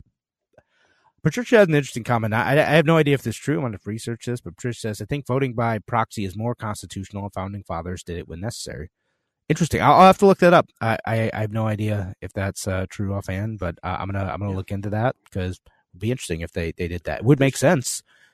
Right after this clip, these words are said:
Speaker 1: Someone's out in business, <laughs> you know, you, you gotta, and there's only a couple
Speaker 2: Yeah,
Speaker 1: bills a
Speaker 2: I
Speaker 1: year.
Speaker 2: mean, there's been out local,
Speaker 1: Couple
Speaker 2: locally,
Speaker 1: bills a
Speaker 2: there's
Speaker 1: year.
Speaker 2: been allegations of proxy voting per, by people who didn't even know that they were eligible to vote in certain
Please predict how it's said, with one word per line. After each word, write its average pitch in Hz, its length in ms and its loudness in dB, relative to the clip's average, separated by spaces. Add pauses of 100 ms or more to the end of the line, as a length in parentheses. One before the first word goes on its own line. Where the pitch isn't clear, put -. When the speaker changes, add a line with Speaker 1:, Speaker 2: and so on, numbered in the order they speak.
Speaker 1:
Someone's 107 320 -2
out 120 160 4
in 113 80 -2
business, 127 500 0
<laughs> - 20 2
you 123 100 4
know, 123 180 4
you, 113 280 2 (100)
you 98 160 -6
gotta, 107 320 0 (960)
and 120 100 0
there's 127 120 4
only 135 180 4
a 117 40 0
couple 120 200 0
Speaker 2:
Yeah, 131 80 2
Speaker 1:
bills 131 200 2
a 110 40 2
Speaker 2:
I 123 60 4
Speaker 1:
year. 175 80 6
Speaker 2:
mean, 160 100 2
there's 151 160 4
been 120 180 4
out 110 280 4
local, 117 380 4
Speaker 1:
Couple - 200 -20
Speaker 2:
locally, 117 360 4
Speaker 1:
bills 98 100 0
a - 40 -2
Speaker 2:
there's 127 100 0
Speaker 1:
year. 147 60 0
Speaker 2:
been 90 140 0
allegations 90 580 0
of 80 200 -6
proxy 90 360 -2
voting 78 500 -4
per, 90 240 -6
by 85 160 0
people 90 300 -8
who 87 120 -4
didn't 87 200 -6
even 82 180 -6
know 80 160 -2
that 78 180 -6
they 76 120 -6
were 71 220 -6
eligible 82 480 -4
to 76 100 -18
vote 87 380 -4 (380)
in 90 280 -2
certain 104 500 -2